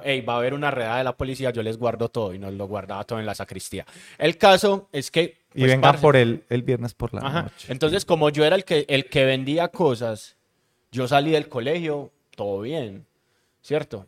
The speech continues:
Speaker 1: Y cuando aparece Facebook y ese boom de reencontrémonos con los amigos del colegio, parce, me empezó a pa-, me empezó a aparecer gente de sexto, séptimo, octavo, noveno, décimo,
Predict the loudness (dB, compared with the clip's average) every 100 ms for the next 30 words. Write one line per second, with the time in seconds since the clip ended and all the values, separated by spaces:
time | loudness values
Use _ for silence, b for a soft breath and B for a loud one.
0 | _ -14 -4 -2 0 0 -2 -2 -4 -2
1 | -2 -4 -4 0 2 4 2 2 2 2
2 | -2 -4 -8 -4 -4 -4 -6 -6 -4 -4
3 | -6 -6 -6 -6 -4 0 -2 -2 -10 -10
4 | _ _ _ _ _ _ _ _ _ _
5 | -2 0 -2 -4 -6 -4 -4 -4 -8 -6
6 | -8 -6 -6 -4 -4 -4 -4 -4 -6 -4
7 | -2 -2 -2 -6 -8 -12 -12 -12 -12 -16
8 | -6 -4 -4 -6 -6 -6 -6 -2 0 0
9 | -2 -8 -8 -10